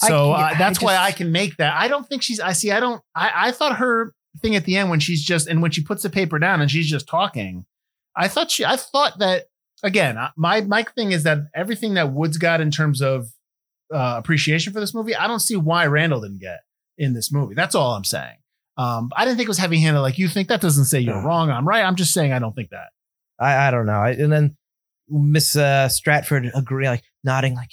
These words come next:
Speaker 1: "Yes.
Speaker 2: Yeah, the Stratford
Speaker 1: Yes."
Speaker 2: stuff is, it's like
Speaker 1: And
Speaker 2: it
Speaker 1: now it's not segre-, uh, the classroom's not
Speaker 2: Here's the thing.
Speaker 1: segregated.
Speaker 2: Here's the thing. It's like you can't, you can't do a movie in the South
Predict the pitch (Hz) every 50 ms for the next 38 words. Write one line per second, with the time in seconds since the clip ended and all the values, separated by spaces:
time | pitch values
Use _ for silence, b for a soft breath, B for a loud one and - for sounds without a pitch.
0 | - - - - - - - - 254 254 254 247 226 240 - - - 285 302 -
1 | - 294 269 208 208 202 240 226 214 - - - - 196 190 185 180 175 165 151
2 | 151 - 175 160 - - 190 175 147 143 139 139 143 143 143 - 156 147 131 -
3 | - - 143 139 139 135 143 139 127 131 131 - 151 143 135 - 156 151 - 151
4 | 147 - - 156 151 143 165 147 151 151 151 147 151 143 131 220 208 190 165 165
5 | 151 - 139 110 110 120 - 165 156 151 175 165 170 - - 226 220 214 - -
6 | _ _ _ _ _ _ _ _ _ _ _ _ _ _ B B B B B _
7 | _ _ - 151 147 - - 220 214 - 180 214 220 196 165 165 143 170 156 139
8 | 139 127 120 117 120 - - 131 127 120 117 120 - - - 175 156 131 110 104
9 | -